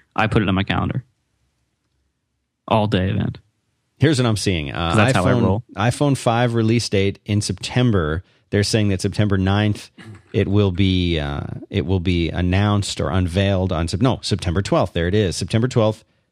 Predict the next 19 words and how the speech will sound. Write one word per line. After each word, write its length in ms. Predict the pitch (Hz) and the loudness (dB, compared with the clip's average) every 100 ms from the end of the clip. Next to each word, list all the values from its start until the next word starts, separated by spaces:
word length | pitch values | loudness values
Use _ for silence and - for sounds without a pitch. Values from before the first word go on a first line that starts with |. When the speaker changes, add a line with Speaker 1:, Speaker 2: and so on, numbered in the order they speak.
| _ _ _ _ _ _ _ _ _ _ _ _ _ | _ _ _ _ _ _ _ _ _ _ _ _ _
Speaker 2:
will 140 | 101 90 | -2 0
be 140 | 92 | 0
the 140 | 82 80 | 0 -2
debut 440 | 85 78 80 82 | -2 -2 -2 -2
date. 200 | 76 73 | -2 -2
N-, 60 | 98 | -2
and 220 | 104 113 | 0 2
now 260 | 127 160 147 | 2 0 0
there's 300 | 113 104 101 | 0 -2 0
new 500 | 110 143 151 147 - | 2 2 2 0 -2
speculation 800 | - 107 101 95 90 90 90 | -2 -2 -2 0 -2 -2 -2
that 280 | 90 85 - | -2 -2 -6
not 360 | 90 107 110 107 | -2 2 2 2
only 260 | 113 120 | 2 2
will 180 | 104 101 | 2 2
it 100 | 95 | 0
be 140 | 101 90 | 0 0
the 140 | 92 | 0
iPhone, 600 | 92 101 98 80 73 73 | 2 2 0 -4 -6 -6